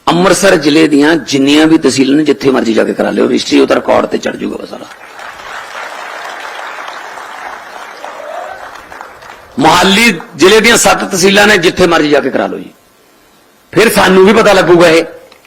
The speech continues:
ਇਹਦੇ ਨਾਲ ਇੱਕ ਹੋਰ ਹੋਊਗਾ, ਸਾਨੂੰ ਇਹ ਪਤਾ ਲੱਗੂਗਾ ਵੀ ਕਿਹੜੇ ਤਹਿਸੀਲਦਾਰ ਕੋਲ ਜ਼ਿਆਦਾ ਜਾਂਦੇ ਨੇ, ਤਾਂ ਮਤਲਬ ਠੀਕ ਹੈ, ਬੰਦਾ ਉਹ ਤੇ ਯਕੀਨ ਕਰਦੇ ਆ ਲੋਕ।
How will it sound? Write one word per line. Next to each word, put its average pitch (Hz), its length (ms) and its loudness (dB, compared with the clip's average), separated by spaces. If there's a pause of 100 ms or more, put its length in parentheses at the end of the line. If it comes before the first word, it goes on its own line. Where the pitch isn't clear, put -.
(260)
ਇਹਦੇ 165 160 0
ਨਾਲ 226 80 2
ਇੱਕ 185 100 -4
ਹੋਰ 170 200 4
ਹੋਊਗਾ, 170 520 0 (480)
ਸਾਨੂੰ 196 360 2
ਇਹ 240 80 4
ਪਤਾ 240 220 4
ਲੱਗੂਗਾ 190 300 2
ਵੀ 214 120 2
ਕਿਹੜੇ 202 480 0
ਤਹਿਸੀਲਦਾਰ 202 360 2
ਕੋਲ 190 160 4
ਜ਼ਿਆਦਾ 147 260 2
ਜਾਂਦੇ 143 260 0
ਨੇ, 151 80 0
ਤਾਂ 185 100 2
ਮਤਲਬ 185 140 2
ਠੀਕ 113 300 -4
ਹੈ, 98 60 0
ਬੰਦਾ 98 260 -2
ਉਹ 113 80 0
ਤੇ 143 80 -6
ਯਕੀਨ 123 280 -2
ਕਰਦੇ - 300 -4
ਆ - 40 -4
ਲੋਕ। - 360 -8